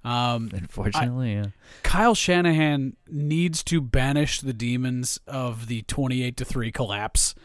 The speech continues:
Speaker 1: Um, I don't know if he'll take the rest of his career to do it, but I have a feeling, like, how much fun would a forty-niners Bengals Super Bowl be,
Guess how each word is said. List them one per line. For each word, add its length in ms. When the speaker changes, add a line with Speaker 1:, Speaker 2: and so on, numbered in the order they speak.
Speaker 1:
Um, 380
I 120
don't 200
know 160
if 100
he'll 320
take 240
the 80
rest 260
of 60
his 120
career 320
to 100
do 200
it, 160
but 120
I 60
have 160
a 40
feeling, 380
like, 300
how 380
much 340
fun 540
would 180
a 60
forty-niners 1080
Bengals 540
Super 320
Bowl 220
be, 280